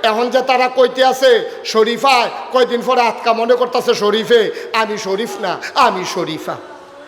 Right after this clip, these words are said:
এই কথা কইলে শরীফে মনে মনে চিন্তা করতে আছে, "আমি শরীফ না, আমি শরীফা।" এই কথা কইয়া তে যদি মাইয়াফানের হোস্টেলও ঢুকতে পারে,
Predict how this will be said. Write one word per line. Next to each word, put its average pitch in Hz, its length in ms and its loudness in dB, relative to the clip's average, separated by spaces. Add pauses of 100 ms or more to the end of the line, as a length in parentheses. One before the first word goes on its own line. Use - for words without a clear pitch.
(400)
এই 220 240 4
কথা 240 240 2
কইলে 262 640 6 (240)
শরীফে 240 640 4 (540)
মনে 262 360 2
মনে 320 300 2
চিন্তা 311 400 0
করতে 285 360 0
আছে, 311 540 6 (300)
"আমি 262 400 2
শরীফ 226 460 2 (100)
না, 220 280 0 (300)
আমি 262 460 4
শরীফা।" 233 720 2 (260)
এই 247 260 2
কথা 247 240 2
কইয়া 269 580 2 (280)
তে 247 100 6
যদি 262 360 2
মাইয়াফানের 262 560 2
হোস্টেলও 240 480 2
ঢুকতে 262 400 0
পারে, 220 220 0